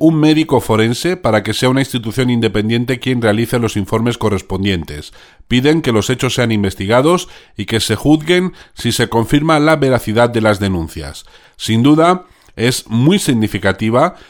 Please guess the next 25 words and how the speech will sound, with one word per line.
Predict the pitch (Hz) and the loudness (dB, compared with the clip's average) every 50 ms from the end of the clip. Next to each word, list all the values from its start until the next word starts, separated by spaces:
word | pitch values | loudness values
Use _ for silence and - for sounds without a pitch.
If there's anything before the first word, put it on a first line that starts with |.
| _ _ | _ _
la | - 95 101 104 | -4 0 2 4
valoración | 113 113 113 113 113 110 107 - - 147 156 160 | 4 4 4 4 4 4 2 2 2 0 0 0
que | 156 151 | 2 0
hace | 151 151 151 160 151 | 0 0 0 0 0
del | 135 120 110 110 | 0 0 0 -2
cie | - - - 143 143 131 | -4 -2 -2 0 2 2
de | 123 110 | 2 2
Aluche | 104 113 120 117 - - 156 170 165 - - | 2 2 0 0 0 -2 -2 -2 -2 -6 -8
el | - 104 104 101 | -6 -4 -4 -2
juez | - - 131 139 151 180 175 - - - - - - - - | -2 0 2 2 2 2 0 -4 -16 -20 -20 -20 -20 -18 -10
Ramiro | - 92 92 98 101 101 113 131 139 151 147 | -8 -4 -2 0 0 2 2 2 4 4 4
García | 127 110 - - 127 120 | 4 2 2 0 0 2
de | 107 101 101 | 2 2 4
Dios, | 127 151 135 104 85 - - - 85 | 4 4 4 4 0 -2 -8 -12 -8
del | 92 90 85 | -8 -8 -8
Juzgado | - - 98 98 95 117 123 131 131 | -6 -8 -8 -2 0 2 2 2 2
de | 127 127 | 2 0
Instrucción | 120 - - 113 - - 127 120 | -2 -2 -4 -6 -2 0 0 2
número | 123 127 123 113 107 104 | 2 2 2 2 0 0
seis | - 123 120 110 | -2 -4 -4 -2
de | 107 98 | -2 -2
Plaza | 92 123 123 - 117 104 | 0 0 0 0 0 -2
Castilla, | - 90 - - 123 120 120 123 131 139 - - - - - - - | -2 -4 -4 -4 -4 -2 0 2 0 0 0 -4 -14 -20 -20 -14 -6
que | - 117 | 0 2
además | 110 104 107 107 120 143 165 175 - | 2 4 4 4 4 4 2 2 -2